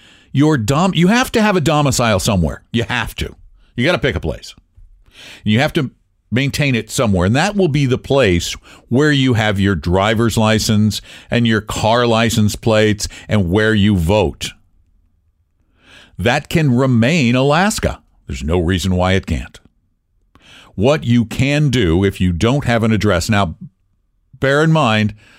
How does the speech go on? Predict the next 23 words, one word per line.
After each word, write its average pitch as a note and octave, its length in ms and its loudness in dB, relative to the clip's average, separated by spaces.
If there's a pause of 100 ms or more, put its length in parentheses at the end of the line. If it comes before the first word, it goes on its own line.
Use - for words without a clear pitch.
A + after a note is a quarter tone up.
(1000)
this C3+ 340 -4
varies C3+ 640 0
a B2 60 2
little A#2+ 400 2
from G#2+ 200 -2
place A#2 320 0
to A2 80 -2
place, A2 340 0
but A2+ 160 -2
it's G#2 160 -6
generally C3 560 0
the G2 100 0
same. G#2+ 480 -2 (840)
You D3 220 -6
know, C#3+ 100 0
the, C#3+ 160 -2 (360)
the D3+ 100 0
system D#3+ 480 -2
wasn't C3 320 2
set B2 180 2
up B2 220 0
for A2+ 120 -2
nomads. G2+ 920 -2